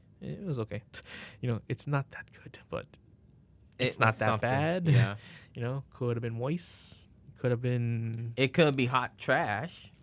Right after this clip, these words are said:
Speaker 1: Mm-mm. Uh, but it's funny because it's just, it went straight to streaming. I'm like, "Damn, just not, no one else is like," <laughs> no one even remembers, like, "Oh yeah, this came out." Like,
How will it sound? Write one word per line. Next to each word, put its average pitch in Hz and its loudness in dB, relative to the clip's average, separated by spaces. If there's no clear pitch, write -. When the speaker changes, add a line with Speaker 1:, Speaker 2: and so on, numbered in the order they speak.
Speaker 1:
Mm-mm. 156 4
Uh, 117 4
but 123 4
it's 113 0
funny 139 2
because 120 2
it's - -14
just, - -14
it - -12
went 117 2
straight 120 0
to - -16
streaming. 113 -4
I'm 110 -6
like, 107 -6
"Damn, 110 -4
just - -20
not, 110 -6
no 117 -2
one 117 0
else 117 -2
is - -14
like," 113 -2
<laughs> - -8
no 147 10
one 131 6
even 135 8
remembers, 120 8
like, 113 0
"Oh 123 4
yeah, 139 2
this 135 0
came 131 2
out." 113 0
Like, 110 -12